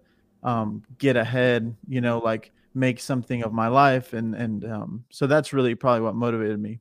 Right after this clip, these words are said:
But yeah, man. So now, you know, fast forward, now I'm, uh, I've toured for the past five or six years, uh, full time with a bunch of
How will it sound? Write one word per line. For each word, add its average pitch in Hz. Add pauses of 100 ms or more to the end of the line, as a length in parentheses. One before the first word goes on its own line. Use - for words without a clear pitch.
But 113 (380)
yeah, 147
man. 131
So 147
now, 156 (400)
you 160
know, 131 (220)
fast 147
forward, 127
now 131 (560)
I'm, 127
uh, 120
I've 123
toured 147
for 151
the 131
past - (200)
five 139
or 139
six 135
years, 143 (160)
uh, 123
full 139
time 135
with 127
a 127
bunch 127
of 120